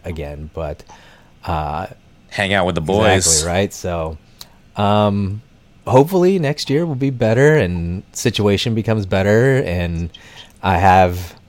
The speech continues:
Speaker 1: I have so much more info to plan ahead and do the attack and whatnot, and, you know, I,
Speaker 2: Exactly.
Speaker 1: I,
Speaker 2: It's a strategy.
Speaker 1: I would love to be back at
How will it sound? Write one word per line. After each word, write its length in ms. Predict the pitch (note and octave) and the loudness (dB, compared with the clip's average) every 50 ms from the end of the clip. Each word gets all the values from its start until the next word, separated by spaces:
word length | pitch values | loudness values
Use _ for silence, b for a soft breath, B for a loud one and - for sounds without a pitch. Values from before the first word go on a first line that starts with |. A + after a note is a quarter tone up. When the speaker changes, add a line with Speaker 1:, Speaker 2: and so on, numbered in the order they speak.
| b b b b b b _ - | b b b b b b _ -4
Speaker 1:
I 40 | F2 | -4
have 120 | F2+ E2 - | -2 -2 0
so 180 | - A2 G#2 | 2 2 4
much 240 | G2+ G#2+ G2+ - - | 4 2 0 0 -2
more 460 | G#2+ G2 F#2+ G2 G2 G2 G2 G2+ F#2 - - | -4 -4 -2 0 2 2 2 2 0 0 -2
info 560 | A2+ A2 G#2 F#2+ - A2+ G#2 G#2+ G#2+ G#2 G#2 | -2 -2 -2 0 2 4 6 6 6 6 4
to 800 | - - - A2+ G#2+ G#2 G#2 G#2 G2+ G2+ G2+ G#2 G#2 G2+ G2+ A#2+ - _ - | 2 -2 -4 -2 0 0 0 0 0 0 0 -2 -2 -4 -6 -8 -14 _ -12
plan 340 | - - G#2+ G2+ G2+ G#2 G2+ | -2 0 2 4 4 4 2
ahead 400 | F2+ F#2 G2+ G2 G2+ G#2 G#2 G2+ | 2 4 4 4 4 4 4 2
and 520 | G2 F#2 F#2 F#2 F2+ F2+ F2+ F2 F2+ - | 2 0 -2 -4 -4 -6 -6 -8 -10 -6
do 180 | - G#2+ G#2 G2+ | -2 -2 0 0
the 140 | G2+ G#2 F#2+ | 0 0 0
attack 500 | F2+ - - F#2 F2 F2 F2 F2+ - - | -2 -2 -2 0 2 2 2 0 0 -4
and 440 | G2 F#2 F#2 F2+ F2+ F2 F2+ F#2+ - - _ | -4 -4 -4 -6 -6 -6 -8 -10 -12 -16 _
whatnot, 640 | F#2 F2 G2+ G2 - F2+ F#2+ F#2+ F#2+ G2+ A2 - - | -8 -6 -6 -6 -4 -6 -6 -4 -4 -4 -6 -6 -8
and, 240 | D2 D2 D2+ D#2 - B B B B B B B B B B _ - | -10 -10 -10 -12 -12 B B B B B B B B B B _ -10
you 100 | F2 E2 | -8 -6
know, 420 | E2+ E2+ E2 E2+ E2+ E2 E2+ E2 - b b b b b b b _ _ | -4 -4 -4 -4 -4 -6 -6 -8 -10 b b b b b b b _ _
I, 180 | - F#2 F#2 F2+ | -4 -2 0 0
Speaker 2:
Exactly. 380 | F2+ F2+ F#2 F#2 E2+ D#2+ E2+ | 2 2 2 0 0 -2 -2
Speaker 1:
I, 280 | F2+ E2+ F2 F2 E2+ - - - - - - _ | -2 -2 -4 -4 -6 -10 -14 -20 -20 -20 -18 _
Speaker 2:
It's 120 | - - | -6 -4
a 40 | - | -4
strategy. 360 | - - E2+ E2+ E2+ F2 D#2+ | -2 -2 -2 -2 -2 -4 -2
Speaker 1:
I 80 | F#2+ F#2+ | -2 -2
would 240 | F2+ F#2 F2+ F2 F2 | -2 -2 -4 -4 -4
love 320 | F2+ F#2 F#2 F#2 F2 - | -4 -2 -2 -2 -4 -6
to 140 | - G2 F2+ | -8 -8 -6
be 200 | E2 F2+ F2+ F2+ | -6 -6 -6 -6
back 380 | D#2+ F2+ F2 E2 F2 E2+ - - | -2 -2 0 0 0 -2 -2 -2
at 180 | F2+ F2 E2 | -4 -4 -4